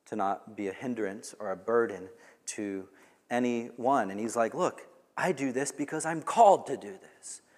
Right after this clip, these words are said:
I don't do this to get paid. If I wasn't making a dime, I would still do this, because this is what God has put the burden in my bones." So,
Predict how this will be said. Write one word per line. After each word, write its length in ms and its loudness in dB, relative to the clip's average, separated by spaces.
I 100 12
don't 160 10
do 80 6
this 160 6
to 100 2
get 320 -4
paid. 560 10
If 160 6
I 140 12
wasn't 280 10
making 300 8
a 80 10
dime, 580 12
I 160 12
would 180 10
still 560 12
do 280 12
this, 600 10
because 340 6
this 160 6
is 140 6
what 220 8
God 240 10
has 100 4
put 240 2
the 60 2
burden 560 4
in 360 2
my 320 8
bones." 320 10
So, 220 10